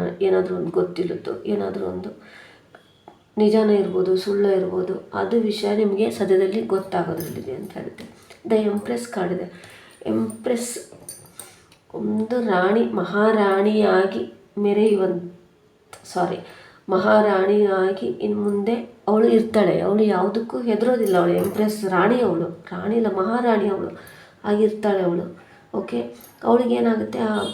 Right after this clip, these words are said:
ಅಬಂಡೆನ್ಸ್ ಬರೋದಿದೆ, ತಾಯಿಯ ಆಶೀರ್ವಾದ ಸಿಗೋದ್ರಲ್ಲಿದೆ. ಅವಳಿಗೆ ಆ ತಾಯಿ ಜಗನ್ಮಾತೆ, ಜಗಜ್ಜನನಿ, ಕಾಳಿಕಾ ಮಾತೆಯ ಆಶೀರ್ವಾದ ಸಿಗೋದ್ರಲ್ಲಿದೆ ಅಂತ ಹೇಳ್ತಿದ್ದಾರೆ. ಅಮ್ಮನ ನಿಂತ್ಕೊಂಡು ನನ್ನ ಮಗುವಿನ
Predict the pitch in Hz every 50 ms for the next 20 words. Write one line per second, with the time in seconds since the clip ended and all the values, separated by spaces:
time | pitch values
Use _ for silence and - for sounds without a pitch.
0 | - - 202 185 180 220 214 220 214 208 214 - 208 190 180 175 175 175 180 214
1 | 233 233 - - - - 214 190 196 233 240 247 226 214 202 196 - - 220 214
2 | 208 202 196 202 196 196 - - 175 180 180 175 175 170 - - 170 - - -
3 | - 208 214 220 226 233 233 233 - - - - - 185 - - - 190 170 185
4 | 196 202 226 233 233 233 - 202 185 185 196 202 208 208 208 202 202 - - 226
5 | 214 202 196 190 170 180 180 180 - 196 190 185 185 202 226 233 - - - -
6 | - - - - - - - - - - - - - - - - - - - -
7 | 220 202 202 220 226 226 - 233 220 208 208 202 196 196 190 - 202 196 196 185
8 | 180 180 180 - - 202 202 190 190 180 185 185 208 233 233 - - - - -
9 | - - _ _ _ - - - - 233 202 214 220 208 202 202 190 190 196 190
10 | 185 190 180 180 185 185 - 247 233 240 233 208 - 175 170 175 170 165 165 185
11 | 190 202 208 208 208 214 214 208 190 180 - - - 190 185 180 190 185 233 -
12 | - - - _ _ - 208 202 202 208 214 214 214 214 214 - 208 196 190 185
13 | 185 202 220 214 214 214 208 208